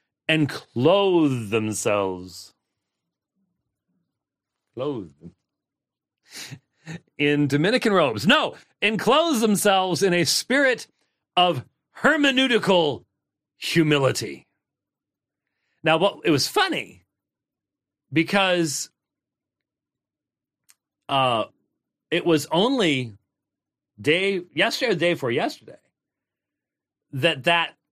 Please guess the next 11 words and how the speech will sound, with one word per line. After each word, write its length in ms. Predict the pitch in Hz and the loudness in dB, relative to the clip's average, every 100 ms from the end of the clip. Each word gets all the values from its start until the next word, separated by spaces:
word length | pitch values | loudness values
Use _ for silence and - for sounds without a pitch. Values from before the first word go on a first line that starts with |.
| _ _ _ _ _ _ _ 107 | _ _ _ _ _ _ _ -8
wild 500 | 101 165 226 220 139 | 0 0 2 -2 -2
progressive 640 | 151 - 202 - 151 120 | -2 0 0 0 0 0
dude 260 | 131 123 110 | 0 0 -2
on 140 | 110 | -6
Twitter, 420 | 113 185 117 98 _ | -4 -2 -2 -6 _
<laughs> 1000 | 175 - _ _ _ _ _ _ _ - | -14 -14 _ _ _ _ _ _ _ -2
um, 500 | 170 165 160 156 147 _ _ _ _ _ _ _ | 2 2 0 -4 -10 _ _ _ _ _ _ _
used 320 | 160 214 220 | 0 0 0
the 60 | 170 | 0
same 280 | 185 254 247 | 0 0 0
terminology 680 | 233 240 240 285 175 110 | 0 2 2 2 0 -4